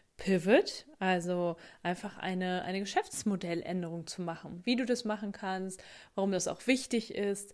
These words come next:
und auch überhaupt nicht schlimm ist, sag ich mal so, weil wir ja oftmals so gerade in Deutschland, ne, sehr, äh, tunnelmäßig unterwegs sind in eine Richtung, es muss dabei bleiben.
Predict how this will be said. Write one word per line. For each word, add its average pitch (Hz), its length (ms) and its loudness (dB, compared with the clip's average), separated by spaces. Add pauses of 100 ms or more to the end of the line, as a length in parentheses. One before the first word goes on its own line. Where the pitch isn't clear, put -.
(280)
und 220 640 6 (480)
auch 208 160 6
überhaupt 196 220 4
nicht 196 160 0
schlimm 240 260 10
ist, - 240 -10
sag 165 160 2
ich 170 140 -12
mal 185 100 -2
so, 180 280 -2
weil 160 140 -4
wir 165 80 0
ja 160 220 -2
oftmals 180 400 -2
so 175 60 -4
gerade 180 240 -2
in 170 100 -2
Deutschland, 190 460 2
ne, 226 120 4
sehr, 185 300 4 (440)
äh, 180 320 4 (420)
tunnelmäßig 233 680 6
unterwegs 202 480 -2
sind 190 160 0
in 170 140 -6
eine 185 280 -2
Richtung, 190 380 -4
es 180 120 -4
muss 196 240 -2
dabei 185 240 0
bleiben. 185 400 -4